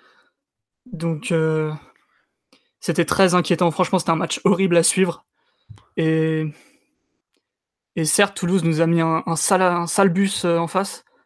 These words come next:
avec, euh, leur, euh, cinq quatre un. C'est le genre de système que Neymar débloque avant. Et dès qu'il est plus là, c'est, ça peut être beaucoup plus compliqué. Et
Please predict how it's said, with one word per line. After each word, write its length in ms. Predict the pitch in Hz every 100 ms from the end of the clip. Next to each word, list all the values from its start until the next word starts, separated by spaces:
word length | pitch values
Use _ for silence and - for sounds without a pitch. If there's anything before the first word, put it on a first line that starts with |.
| -
avec, 300 | 165 156 -
euh, 80 | 160
leur, 220 | 165 160
euh, 100 | 160
cinq 280 | - 175 160
quatre 220 | 170 -
un. 240 | 175 180 - _ _ _ _ _ _ _ _
C'est 180 | - -
le 60 | 151
genre 160 | 170
de 80 | 160
système 400 | 156 156 - 180
que 80 | 170
Neymar 840 | 165 165 160 165 165 170 170 160
débloque 440 | 160 160 151 170 175
avant. 300 | 165 180 196 _ _ - _ _ _ -
Et 80 | -
dès 160 | 151 160
qu'il 180 | -
est 60 | 156
plus 180 | - 170
là, 100 | 175
c'est, 340 | - 156 156
ça 140 | - 156
peut 100 | 165
être 80 |
beaucoup 220 | 165 156 165
plus 120 | 175
compliqué. 600 | 170 156 - - 196 208 _ - - _ _ _ _ _ _ _ _ _ _ _
Et 340 | - 160 160